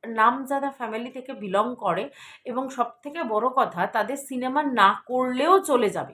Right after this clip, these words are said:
এরকম পজিশন। মানে ওরা সিনে-, সিনেমাটা সিনেমা করবার জন্য এসেছে তা না, ব্যাপারটা হচ্ছে যেহেতু ফ্যামিলি সব লোকজনই এরকম সিনেমার সঙ্গে যুক্ত,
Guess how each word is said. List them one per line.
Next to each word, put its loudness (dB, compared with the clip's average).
এরকম -6
পজিশন। -8
মানে 0
ওরা 6
সিনে-, -10
সিনেমাটা -4
সিনেমা 0
করবার 8
জন্য -4
এসেছে -6
তা 2
না, 2
ব্যাপারটা 2
হচ্ছে -8
যেহেতু -4
ফ্যামিলি 4
সব 2
লোকজনই 0
এরকম -4
সিনেমার -6
সঙ্গে -8
যুক্ত, -10